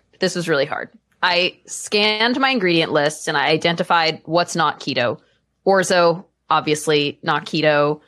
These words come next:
Uh, I went back and forth, but technically in some,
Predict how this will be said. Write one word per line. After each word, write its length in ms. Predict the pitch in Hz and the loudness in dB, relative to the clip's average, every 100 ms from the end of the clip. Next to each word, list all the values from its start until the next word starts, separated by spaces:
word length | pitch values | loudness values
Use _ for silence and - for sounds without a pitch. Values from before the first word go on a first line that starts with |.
| _ _ _ - | _ _ _ -2
Uh, 360 | 160 156 151 143 - _ - | 2 2 2 0 -4 _ -4
I 120 | 190 | 0
went 180 | 220 262 | 0 2
back 220 | 269 262 | 0 0
and 120 | 262 | -2
forth, 460 | - 208 185 - - _ - | 2 4 4 0 -8 _ -2
but 200 | 202 - _ _ | -2 -2 _ _
technically 680 | - 233 233 247 247 233 208 | -4 -2 0 0 2 4 2
in 180 | 185 180 | 0 -2
some, 500 | - 214 190 196 | 0 2 2 0